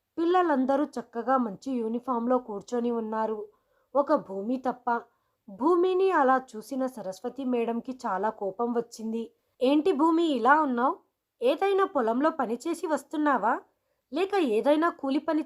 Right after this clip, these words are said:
చేసి వస్తున్నావా? రోజూ నువ్వు ఇలాగే ఉంటావు. ఒకసారి నీ చుట్టూ చూడు, క్లాస్లో అంతా ఇంత శుభ్రంగా ఉన్నారో. స్కూల్కి ఎలా రావాలో నీకు తెలియదా? అసలు నువ్వు ఉదయం లేచి బ్రష్ చేస్తావా?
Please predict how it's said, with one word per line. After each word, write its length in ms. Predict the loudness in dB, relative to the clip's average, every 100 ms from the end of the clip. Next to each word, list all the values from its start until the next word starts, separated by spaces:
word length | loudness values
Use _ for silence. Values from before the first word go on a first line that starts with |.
| -4
చేసి 200 | -6 -4
వస్తున్నావా? 720 | -6 -6 -2 2 4 4 0 -6 _ _ _ _
రోజూ 340 | 0 2 2 2
నువ్వు 200 | 2 0
ఇలాగే 420 | 0 0 0 0
ఉంటావు. 420 | 0 2 2 2 -4 _ _ _
ఒకసారి 560 | -2 0 2 4 4 2
నీ 220 | 0 -2 -6
చుట్టూ 240 | -10 -8
చూడు, 380 | -4 -2 -2 -4 -8 _ _ _
క్లాస్లో 440 | -4 -2 -2 2 2
అంతా 280 | 2 0
ఇంత 260 | -4 -4 -6
శుభ్రంగా 580 | -8 -8 -4 -2 4 4
ఉన్నారో. 480 | 4 2 2 2 -2 _ _ _ _
స్కూల్కి 520 | -18 0 2 2 2
ఎలా 280 | 2 6 6
రావాలో 440 | 6 6 4 2
నీకు 220 | 0 -2
తెలియదా? 640 | -8 -10 -6 -4 -2 -2 -4 _ _ _ _ _ _
అసలు 340 | 2 4 2 4
నువ్వు 200 | 2 0
ఉదయం 360 | -2 -2 0
లేచి 280 | -2 -4 -6
బ్రష్ 380 | -10 -12 -12 -8
చేస్తావా? 540 | -6 0 2 2 0